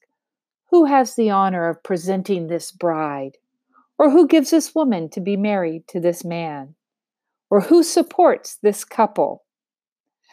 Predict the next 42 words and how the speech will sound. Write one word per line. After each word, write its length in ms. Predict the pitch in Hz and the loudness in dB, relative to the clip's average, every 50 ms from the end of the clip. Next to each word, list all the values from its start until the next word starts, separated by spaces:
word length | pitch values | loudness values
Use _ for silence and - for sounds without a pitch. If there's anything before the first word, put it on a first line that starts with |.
| _ - - - - _ _ - | _ -20 -20 -20 -20 _ _ -6
And, 420 | 208 196 180 175 175 175 170 170 - - _ | -2 -2 -2 -2 -2 -6 -8 -10 -14 -6 _
um, 460 | - 185 175 156 156 151 151 147 143 _ _ _ _ _ _ _ _ _ _ _ _ _ _ _ _ _ _ _ _ _ _ _ _ _ _ _ | -2 0 0 0 -2 -2 -2 -6 -14 _ _ _ _ _ _ _ _ _ _ _ _ _ _ _ _ _ _ _ _ _ _ _ _ _ _ _
then 460 | - 202 165 202 196 190 185 185 175 _ _ _ _ _ _ _ _ _ | -10 -2 2 2 2 2 0 -4 -6 _ _ _ _ _ _ _ _ _
if 120 | 190 180 175 | -2 0 0
it's 200 | 175 - - - | -4 -4 0 0
the 100 | 226 220 | 0 2
dad, 420 | 175 185 170 170 175 180 180 180 | 4 2 2 4 4 2 2 0
he 120 | 190 180 175 | -4 -12 -10
can 120 | - 190 | -10 -12
say, 220 | 170 - 185 175 | -8 -4 -4 -4
"Her 160 | 170 180 190 185 | -4 -4 -8 -6
mother 320 | 170 170 180 175 185 180 | -4 -4 -2 -2 -2 -4
and 160 | 180 180 175 | -4 -4 -8
I 160 | 170 170 175 180 | -8 -8 -8 -8
do," 300 | 165 170 170 170 175 175 | -6 -6 -4 -4 -4 -2
or, 320 | 175 180 151 165 185 - - | -2 -2 -2 -2 -2 -4 -4
"I 260 | 175 175 175 175 175 | -2 -2 0 0 -2
do," 360 | 165 151 185 180 175 175 175 | -2 -2 -2 -2 0 0 -2
or 160 | 170 165 147 147 | 0 -2 -2 -2
together 600 | 151 - - 160 151 - 185 180 175 190 180 160 | _ -8 -10 -10 -4 -2 -2 -2 -2 -2 -4 -2
they 120 | 170 165 | -4 -4
can 160 | 160 - 175 | -4 -6 -12
say, 240 | 165 - - 170 170 | -10 -8 -6 -6 -6
"We 280 | 165 151 165 180 196 180 | -4 -4 -4 -2 -2 -4
do," 400 | 147 180 180 180 180 175 175 170 | 0 2 2 4 4 4 2 2
or, 260 | 165 143 139 139 - _ - - - - - - _ | 2 0 0 -4 -10 _ -20 -20 -20 -20 -20 -16 _
uh, 200 | - 160 147 - - | -6 -4 -4 -4 -4
if 80 | 160 180 | -4 -6
it's 140 | 175 170 | -6 -6
a 60 | 185 170 | -6 -10
special 400 | - - - 175 165 - 185 175 | -8 -4 -4 -4 -4 -4 -8 -10
person, 400 | - - 175 175 160 - 175 170 | -6 -2 -2 -2 -2 -2 -4 -2
they 120 | 156 160 | -2 -2
can 160 | - - 175 | -2 -4 -12
say, 280 | 151 - - 165 170 175 | -10 -4 -2 0 0 0
"On 140 | 170 170 165 | 0 -2 -2
behalf 420 | 170 165 - - 165 170 170 - | -6 -6 -4 -4 -4 -4 -4 -6
of 120 | 170 147 | -4 0
all 220 | 151 156 165 175 170 | 0 2 2 2 0
who 200 | 156 180 170 160 | -2 -4 -4 0
love 260 | 147 151 165 160 - | 0 0 0 0 -2
her, 300 | - 160 165 165 165 | -2 -2 0 0 -2